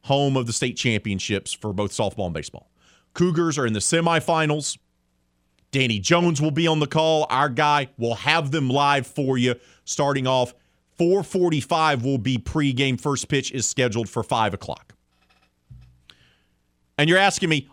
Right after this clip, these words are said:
"R P three, that's great. Who is S T M playing?" Well, here's my rant.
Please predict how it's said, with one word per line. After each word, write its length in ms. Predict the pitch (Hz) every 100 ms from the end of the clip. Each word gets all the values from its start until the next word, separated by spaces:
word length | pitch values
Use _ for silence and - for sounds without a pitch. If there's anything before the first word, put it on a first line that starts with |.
| -
"R 100 | 302
P 160 | 302
three, 220 | 240 339
that's 180 | 254 240
great. 340 | - 320 285 - _
Who 160 | - 359
is 140 | 320
S 260 | - 240 240
T 200 | - 226
M 120 | 202
playing?" 440 | 151 233 170 92 - _ _ _
Well, 760 | 98 139 156 175 208 214 196 - _ _ _
here's 300 | - 202 156
my 140 | 175
rant. 520 | 151 127 117 69 -